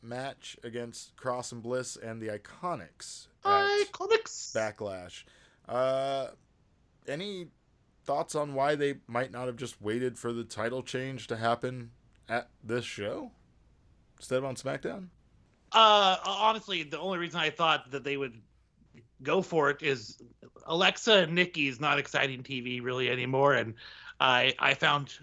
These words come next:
Speaker 2: both Sasha and Bayley on Raw very entertaining. The opening of Raw with them was really great, so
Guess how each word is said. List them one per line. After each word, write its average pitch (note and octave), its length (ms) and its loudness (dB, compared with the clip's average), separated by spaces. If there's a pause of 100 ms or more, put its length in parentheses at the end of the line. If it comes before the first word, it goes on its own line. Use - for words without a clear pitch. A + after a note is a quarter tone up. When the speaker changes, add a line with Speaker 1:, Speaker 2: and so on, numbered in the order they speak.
Speaker 2:
both C#3 400 -4
Sasha D3 440 0
and C3+ 140 -4
Bayley C#3 380 0
on B2 380 -2
Raw A#2+ 340 4
very C3+ 400 4
entertaining. C#3 720 2
The B2 140 0
opening C3+ 320 2
of B2 80 2
Raw C3 220 6
with B2+ 160 0
them C3 200 4
was A#2+ 200 -2
really B2 200 0
great, A#2+ 320 2
so A#2 280 2